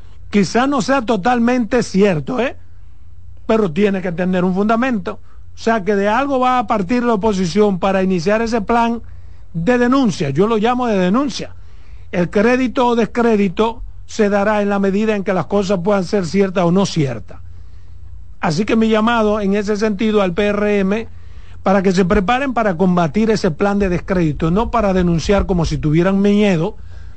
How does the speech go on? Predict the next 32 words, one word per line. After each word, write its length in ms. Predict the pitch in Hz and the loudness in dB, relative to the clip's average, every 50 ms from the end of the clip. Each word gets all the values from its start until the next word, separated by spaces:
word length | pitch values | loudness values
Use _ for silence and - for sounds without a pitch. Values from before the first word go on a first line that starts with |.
| - - | -10 -4
de 140 | - 190 196 | 0 0 2
que 100 | 180 220 | 2 2
en 80 | 214 226 | 2 2
enero 380 | 233 226 220 208 208 202 220 | 2 2 4 4 4 2 2
hay 100 | 214 185 | 2 2
un 100 | 170 156 | 2 2
plan 240 | 131 - 165 151 143 | 2 2 0 2 2
de 80 | 147 151 | 2 2
descrédito. 580 | 160 156 - 247 262 262 240 165 - - - - - - - - - - - - - - - - - - - - | 2 2 2 0 2 2 0 -2 -4 -8 -14 -14 -14 -14 -14 -14 -14 -14 -14 -12 -14 -14 -14 -14 -14 -14 -8 -2
Y 120 | - 190 | 0 2
ligado 360 | 180 185 190 202 220 254 262 | 4 4 4 4 2 2 2
a 160 | 254 247 262 254 | 2 2 2 2
eso, 380 | 233 165 - 220 214 226 - - - - - - - - - - - - - - - - - - - - - - - - - - - | 0 0 2 0 0 -2 -4 -12 -14 -14 -14 -14 -14 -14 -14 -14 -14 -14 -14 -14 -14 -14 -14 -14 -14 -14 -14 -14 -14 -14 -12 -4 -2
me 220 | 208 - 175 156 | 0 0 2 2
quiero 240 | 127 185 202 220 220 | 2 2 4 4 4
referir 500 | 208 226 214 185 240 233 220 214 170 139 - - - - - - | 2 2 2 2 2 2 2 2 0 -2 -4 -10 -14 -14 -10 -2
<clears throat> 800 | - 339 - - 359 339 - - - - - - 101 87 143 - - - - - - - - - - - | -2 0 2 2 2 2 2 0 -2 0 2 2 2 2 -2 -6 -10 -14 -12 -8 -8 -8 -8 -8 -8 -6
al 140 | 175 170 | -4 -2
llamado 360 | 165 180 170 185 214 226 220 196 | -2 -2 -2 -2 -2 -2 -2 -2
que 80 | 202 | -2
ha 100 | 214 214 | -2 -2
hecho 140 | 220 196 226 | -2 -2 -2
el 60 | 220 | -2
presidente 500 | 175 202 190 147 170 180 202 214 185 190 | -2 -2 -2 0 0 0 0 0 -2 -2
Luis 220 | 180 185 196 - 196 | -2 -2 -2 -2 -2
Abinader 500 | 175 170 180 175 165 160 175 208 196 175 | 0 0 0 0 0 -2 -2 -2 -2 -2
de 140 | 156 139 | -2 -2
que 100 | - - | -2 -2
hay 60 | 156 160 | -2 -2
una 240 | 180 190 190 160 | 0 -2 -2 -4
tregua 320 | 135 127 170 170 160 160 156 | -2 -2 0 0 2 2 0
navideña, 560 | 151 151 147 160 170 233 262 262 220 - - | 0 0 0 0 -2 -2 -2 -4 -6 -6 -8